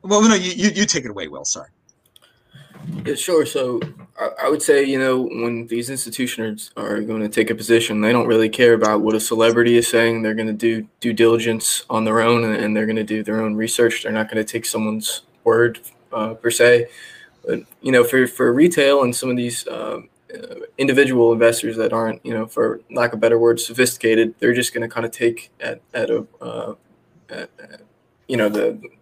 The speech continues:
Speaker 2: they're just gonna listen to whatever these celebrities are saying. For example, like, like Elon Musk tweeting about Dogecoin. I'm sure there were a bunch of people out there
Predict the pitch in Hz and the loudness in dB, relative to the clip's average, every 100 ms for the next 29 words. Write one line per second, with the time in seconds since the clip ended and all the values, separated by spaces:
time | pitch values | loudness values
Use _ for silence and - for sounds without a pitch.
0 | _ - - 143 - - 156 151 151 135 | _ -2 2 2 0 0 0 2 0 2
1 | 135 147 135 131 123 120 113 110 - 113 | 4 2 0 -4 2 2 2 -4 -4 -4
2 | 107 107 107 - 101 101 104 117 117 131 | -2 -4 -6 -8 -6 -6 -4 -2 0 0
3 | 113 110 104 101 - - - 285 143 123 | -2 -2 -4 -4 -8 -8 -4 2 2 4
4 | 123 123 117 - - 131 117 113 110 104 | 2 2 2 -4 -2 -2 -2 -2 -2 -2
5 | - 120 123 - 110 104 107 - - 156 | 2 2 2 -4 -6 -6 -6 -2 6 8
6 | 147 127 117 113 113 135 143 - 131 117 | 8 6 4 2 0 -4 -4 -4 -4 -2
7 | 113 110 110 113 | 0 -2 -2 -4